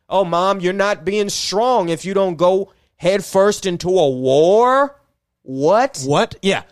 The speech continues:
Speaker 2: Matthew McConaughey, Interstellar. What do they do? Does he w-,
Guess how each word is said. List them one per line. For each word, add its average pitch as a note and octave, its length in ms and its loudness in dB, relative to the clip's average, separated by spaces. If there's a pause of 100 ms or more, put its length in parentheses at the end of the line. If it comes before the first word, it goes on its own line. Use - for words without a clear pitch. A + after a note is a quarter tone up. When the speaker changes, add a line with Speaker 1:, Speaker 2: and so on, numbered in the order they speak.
(120)
Speaker 2:
Matthew A3 460 0
McConaughey, A#3 680 2 (100)
Interstellar. F3 540 0
What A#2 180 2
do G3 100 2
they F#3+ 160 2
do? B2+ 220 -2 (840)
Does C3 200 -6
he G#3 120 -2
w-, E3+ 180 -2